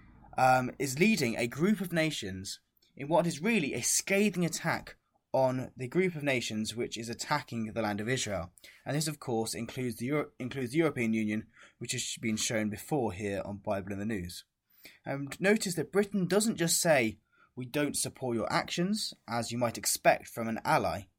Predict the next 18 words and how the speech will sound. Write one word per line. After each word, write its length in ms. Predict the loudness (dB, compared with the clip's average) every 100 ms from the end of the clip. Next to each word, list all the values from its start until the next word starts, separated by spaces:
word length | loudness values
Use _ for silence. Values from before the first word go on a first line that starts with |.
| -20 -20 -20 _
Britain 360 | 0 0 2 4
leads 360 | 4 2 -2 -2
this 200 | -2 -2
condemnation 960 | -2 0 4 4 4 2 0 -2 -4
to 100 | -6
their 120 | -6
actions, 420 | -8 -10 -12 -12 -12
accusing 560 | -10 4 6 6 4 0
them 180 | -4 -10 _ _ _
of 180 | 2 4
going 300 | 4 4 2
to 100 | 0
war 340 | 0 2 4
as 180 | 2 -2
an 60 | -2
act 260 | -4 -4 -6
of 160 | -8
plunder, 480 | 0 4 4 2 -2